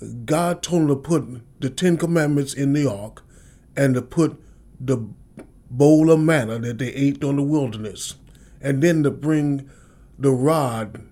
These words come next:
of Aaron, which was a dead rod, but yet it brought forth flowers and budded. The reason why God told Moses to put the rod of Aaron in the Ark of the Covenant,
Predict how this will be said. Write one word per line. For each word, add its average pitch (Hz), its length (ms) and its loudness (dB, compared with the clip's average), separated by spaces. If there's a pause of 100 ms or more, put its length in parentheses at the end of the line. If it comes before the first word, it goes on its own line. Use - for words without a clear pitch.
(220)
of 131 240 -2
Aaron, 113 640 -4 (380)
which 127 200 -2
was 123 140 -4
a 113 80 -4
dead 147 320 0
rod, 117 460 -4
but 117 80 -4
yet 120 280 -4 (380)
it 110 220 -4
brought 131 260 -2
forth 123 300 -4
flowers 117 600 -4
and 117 220 -4
budded. 95 480 -4 (1040)
The 160 80 4
reason 175 380 4
why 151 160 2
God 123 480 -2
told 123 580 -2 (580)
Moses 127 840 0 (380)
to 143 80 -2
put - 360 0 (480)
the 120 220 -2
rod 127 380 2
of 117 120 -2
Aaron 127 300 2
in 123 160 -2
the 117 260 -6
Ark 131 200 -6
of 123 60 -4
the 117 60 -8
Covenant, 135 480 -6